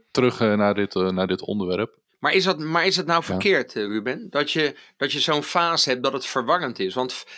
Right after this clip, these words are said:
Speaker 2: vele mensen denken misschien
Speaker 1: Mhm.
Speaker 2: dat het allemaal,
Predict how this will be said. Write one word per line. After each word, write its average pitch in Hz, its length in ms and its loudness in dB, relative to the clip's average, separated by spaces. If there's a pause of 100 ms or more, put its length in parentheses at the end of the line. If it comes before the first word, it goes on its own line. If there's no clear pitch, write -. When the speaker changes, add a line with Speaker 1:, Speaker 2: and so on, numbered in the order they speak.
Speaker 2:
vele 190 360 2
mensen 131 380 -2
denken 131 560 -2
misschien 107 320 0
Speaker 1:
Mhm. 107 120 -2 (420)
Speaker 2:
dat 139 180 -2
het 143 120 -2
allemaal, 147 680 0